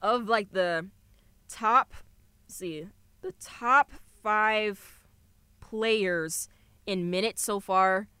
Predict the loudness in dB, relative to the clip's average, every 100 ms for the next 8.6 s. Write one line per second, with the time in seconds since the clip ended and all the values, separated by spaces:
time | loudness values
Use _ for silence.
0 | _ _ _ -8 -4 -4 -6 -6 0 4
1 | 4 2 -4 -2 -2 -6 -8 -6 -4 -4
2 | -4 -6 -6 -8 -8 -6 -6 -6 -6 -6
3 | -6 -8 -10 -10 -10 -14 -12 -14 -16 _
4 | _ -14 -4 0 0 0 -8 -10 _ _
5 | -4 -4 -4 -2 -2 -2 -2 -2 -2 -2
6 | 2 4 2 0 -16 -10 -4 -2 -2 -4
7 | -6 -4 -4 -2 -2 -4 -8 -4 -4 -2
8 | -4 -4 -4 -6 -10